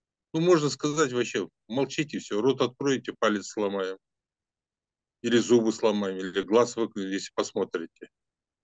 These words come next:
Услышите, уши вырвем. То есть вот такая тактика идет сегодняшней нашего правительства.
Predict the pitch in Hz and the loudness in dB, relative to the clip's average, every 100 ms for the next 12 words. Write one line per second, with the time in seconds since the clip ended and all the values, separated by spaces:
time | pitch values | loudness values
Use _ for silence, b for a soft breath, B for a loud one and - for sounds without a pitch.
0 | - 123 - 156 147 - 98 101 135 - | 0 0 2 0 0 -4 -4 -2 -2 0
1 | 120 117 117 107 101 92 90 _ 160 - | 0 4 4 2 0 -4 -14 _ -4 -4
2 | 117 - _ _ _ _ - 107 135 123 | -6 -8 _ _ _ _ -6 -4 -2 -4
3 | 98 104 - _ - 92 90 - - - | 0 -2 -2 _ -12 -10 -10 -16 -18 -14
4 | 90 90 80 - 87 - _ _ _ 107 | -12 -12 -14 -18 -18 -20 _ _ _ -6
5 | 104 101 90 - 101 98 82 - - - | -4 -2 -4 -2 0 0 -2 -10 -16 -18